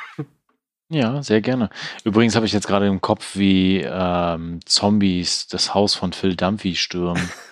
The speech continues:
Speaker 1: <laughs>
Speaker 2: und er sich dann in einem Einkaufszentrum verschanzt. Äh, okay, äh, egal. Ähm, genau, ich würde mir wünschen für die elfte Staffel, dass sie tatsächlich einen guten Abschluss finden.
Speaker 1: Mhm.
Speaker 2: Also, dass sie schaffen, diese ganzen Dinge, die sie vielleicht auch irgendwann mal aufgebaut
Speaker 1: Oh, ich
Speaker 2: haben,
Speaker 1: hab
Speaker 2: oder
Speaker 1: eine Idee,
Speaker 2: dieses
Speaker 1: pass auf.
Speaker 2: Familien-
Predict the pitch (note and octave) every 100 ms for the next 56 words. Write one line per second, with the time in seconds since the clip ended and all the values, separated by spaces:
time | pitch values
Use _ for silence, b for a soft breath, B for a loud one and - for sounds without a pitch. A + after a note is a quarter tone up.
0 | - - - - _ G2+ F#2 G2 F#2 -
1 | F#2+ F#2+ F2 F2 F2 G#2+ F#2 E2+ - F#2
2 | F#2 - F2+ E2+ F2+ - F#2 F#2 - B
3 | B B - - B2+ - C#3+ A#2+ G#2+ B2+
4 | A#2 A#2 G#2 B B B B - B2+ B2
5 | B2 B2+ B2 A2+ C#3+ D3+ D#3 G3 F#3 F#3+
6 | D#3+ F3 F3 F3 E3+ - D#3+ C#3+ C#3+ D3+
7 | C#3+ D3 C#3 B2+ C#3+ B2 C3 B2 A2 G#2+
8 | G#2+ - G#2+ - E3+ D#3+ - E3+ F3+ G3
9 | A3+ - A2+ A2+ - C3 - B2+ - D3
10 | C#3+ C#3+ C#3 B2+ A#2+ A#2 G#2+ A2+ A#2+ -
11 | A#2+ A#2 A2+ G#2 G2+ - G#2 A2 B2 B2
12 | G#2+ G2+ G#2 G#2 G#2+ A2 A2 A#2 A2 G#2+
13 | G2+ G2 G2 - A#2+ A2+ A2 - G#2+ -
14 | - D3+ E3 G#2 G#2+ C3 G#2 G#2+ A#2+ C3
15 | A2 G2+ G2